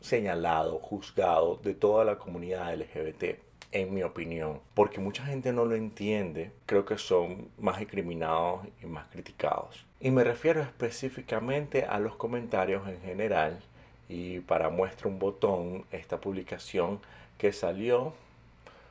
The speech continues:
es un hombre transgénero que él da luz a un bebé. Eso quiere decir que biológicamente nació como mujer, se hormonizó para traspasar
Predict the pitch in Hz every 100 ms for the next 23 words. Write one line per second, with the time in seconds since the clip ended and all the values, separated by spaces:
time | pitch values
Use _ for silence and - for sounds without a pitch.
0 | - - - 131 143 175 170 170 156 143
1 | 139 135 131 110 107 - 95 82 69 -
2 | - - - - - - 123 120 123 -
3 | - 113 110 110 117 143 - - - -
4 | 117 104 117 117 90 87 76 71 71 -
5 | - - - - - - - - - -
6 | - 87 - - 113 107 104 - 113 -
7 | - 104 98 92 92 80 104 - 95 92
8 | 90 90 90 - 95 98 107 - 104 90
9 | 92 - - - - 101 90 90 87 82
10 | - 101 101 92 90 - - - - -
11 | - - 92 87 85 - - - - -
12 | 85 - 101 92 90